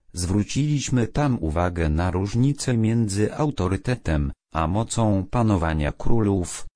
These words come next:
Teraźniejsza prawda z tysiąc dziewięćset trzydziestego roku, strona trzynasta, paragraf dwunasty. Ponieważ w języku greckim są użyte dwa odmienne słowa na słowo autorytet i na słowo moc,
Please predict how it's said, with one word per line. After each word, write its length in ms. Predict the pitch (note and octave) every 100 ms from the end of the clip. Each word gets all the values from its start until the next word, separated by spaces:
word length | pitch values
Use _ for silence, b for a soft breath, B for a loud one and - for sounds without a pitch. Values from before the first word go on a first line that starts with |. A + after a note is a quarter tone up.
| -
Teraźniejsza 840 | - G2+ E2 D2 A2+ A2+ G#2 F#2
prawda 600 | - A2+ C3 A2+ G2+ F#2
z 120 | F2+ -
tysiąc 600 | D3 D3+ D3 C3 F2+ E2
dziewięćset 880 | E2 G#2 A2 G2+ - F#2 F#2 - -
trzydziestego 720 | - E2 D#2 D2+ - A#2 E2+
roku, 500 | F2 - - C2+ B1+ - -
strona 520 | - - G2+ F2 D2
trzynasta, 840 | - - G2+ F2 C#2 - - - - _ -
paragraf 680 | B2 C3 A#2+ E2+ D2+ D2
dwunasty. 760 | D#2 D#2+ E2 D2+ D2 - A1+ - - _
Ponieważ 560 | - G2+ G2 F2 F2 F2
w 100 | D#2+
języku 640 | E2+ A2 F#2 D2 - C3
greckim 680 | G2 B2+ D3+ - - A2+ G#2
są 340 | E2+ G2+ G2
użyte 540 | F#2+ D#2 D2 E2 D#2 D2+
dwa 380 | D2 E2 F2 -
odmienne 720 | F#2+ E2+ F2 E2+ D2 D2 C#2
słowa 560 | - A2+ C3+ A2+ F2+
na 200 | F2 D#2
słowo 560 | - G#2 D3+ C#3 C#3+ -
autorytet 800 | F#2 D2+ - D#2+ - A#2+ C#3+ -
i 140 | G2 F2+
na 220 | E2 D#2
słowo 540 | - F2 F2 E2+ D#2+
moc, 540 | D#2 F#2+ - - -